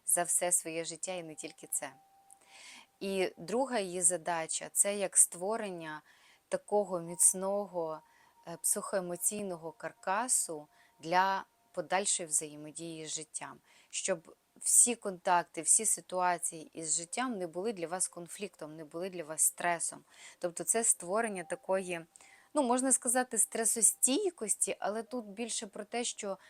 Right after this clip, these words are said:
вони будуть проходити наскрізь вас, тому що коли ви будете... Зустрічатися з певними обставинами життя,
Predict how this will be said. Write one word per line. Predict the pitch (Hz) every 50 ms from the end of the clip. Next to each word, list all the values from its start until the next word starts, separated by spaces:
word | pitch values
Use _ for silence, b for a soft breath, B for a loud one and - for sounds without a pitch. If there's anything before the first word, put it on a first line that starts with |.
| B B B B
вони | 196 214 220
будуть | 208 208 190 190 180 _
проходити | - 196 185 - 220 190 190 180 - - 175
наскрізь | 170 175 180 190 190 - - - 190 185 175 - 170
вас, | 165 180 175 165 - -
тому | - 160 160 165 175
що | 170 - - 160
коли | - - 175 185 190
ви | 180
будете... | 165 151 170 175 170 - 170 160 151 143 - _ _ _ _ _ _ _ _ _ _ _ - - -
Зустрічатися | 175 175 165 - - 160 - - 190 175 165 - 156 - - 143
з | -
певними | - - 160 160 160 156 156 156 151
обставинами | - - - - 160 151 151 151 147 147 151
життя, | 147 165 170 - - 226 254 294